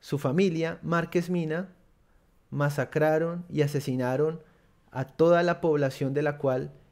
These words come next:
ella proviene, que han sido los reyes de ese territorio, su abuelo, sus bisabuelos? Esta señora Francia Márquez, que a pesar de haberse ganado el premio Goldman,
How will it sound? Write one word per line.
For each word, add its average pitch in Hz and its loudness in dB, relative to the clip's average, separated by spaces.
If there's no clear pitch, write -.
ella 147 4
proviene, 135 0
que - -4
han 123 -2
sido 156 2
los 135 2
reyes 170 0
de 131 0
ese 147 -2
territorio, 147 -2
su - -2
abuelo, 135 2
sus 147 -4
bisabuelos? 135 -2
Esta 175 2
señora 160 2
Francia 180 0
Márquez, 180 -2
que 170 2
a 156 0
pesar 160 0
de 170 2
haberse 170 2
ganado 143 0
el 147 2
premio 165 0
Goldman, 160 2